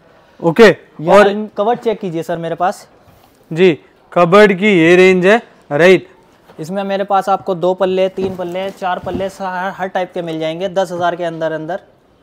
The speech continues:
Speaker 1: Complete। और यहाँ पर अगर बात करें chairs की, तो chairs की एक variety नहीं है, हमारे पास इतनी variety है chairs की, different different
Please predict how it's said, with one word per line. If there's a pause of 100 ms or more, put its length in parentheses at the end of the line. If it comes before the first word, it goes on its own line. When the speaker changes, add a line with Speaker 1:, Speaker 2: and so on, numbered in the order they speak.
(1400)
Speaker 1:
Complete।
और
यहाँ
पर
अगर
बात
करें
chairs
की, (300)
तो
chairs
की
एक
variety
नहीं
है, (280)
हमारे
पास (200)
इतनी
variety
है (280)
chairs
की,
different
different